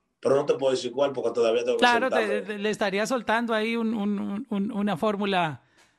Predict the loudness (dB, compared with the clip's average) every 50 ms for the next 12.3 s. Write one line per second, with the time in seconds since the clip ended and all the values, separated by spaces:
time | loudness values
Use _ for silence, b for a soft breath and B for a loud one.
0 | b b _ _ _ _ -2 0 0 2 4 4 4 4 4 2 2 2 2 0
1 | -4 -6 _ _ -20 -20 _ _ _ _ _ -20 -20 _ _ _ -4 -2 -2 0
2 | 0 -2 -2 0 0 0 2 2 4 4 4 2 0 -2 -4 -6 -8 _ _ _
3 | -18 -16 -8 -6 -6 -4 -2 -2 0 2 2 2 2 2 2 2 0 0 0 -2
4 | -2 0 0 0 0 -2 -2 -4 -6 -12 -20 -20 _ _ _ _ -20 -20 _ _
5 | _ _ _ _ _ _ _ _ B B B B B B B B 0 2 4 6
6 | 6 6 4 2 2 0 2 4 4 4 4 4 2 0 0 0 0 0 0 0
7 | 0 0 -2 -2 -2 0 0 0 0 0 -2 -4 -4 -2 0 0 0 2 0 -2
8 | 0 0 0 0 0 -2 -2 -2 -2 0 0 0 0 -2 -2 -4 -6 -6 -6 -2
9 | -2 -2 -2 -2 -6 -10 _ _ _ _ _ _ _ _ _ _ _ -8 -6 -6
10 | -6 -6 -8 -8 -12 _ _ _ -8 -4 -2 -2 -2 -2 -2 -4 -4 -4 -4 -4
11 | -4 -4 -2 -2 -2 -4 -4 -6 -6 -6 -6 -4 -2 -2 -2 -2 -2 -4 -4 -4
12 | -4 -4 -6 -8 -14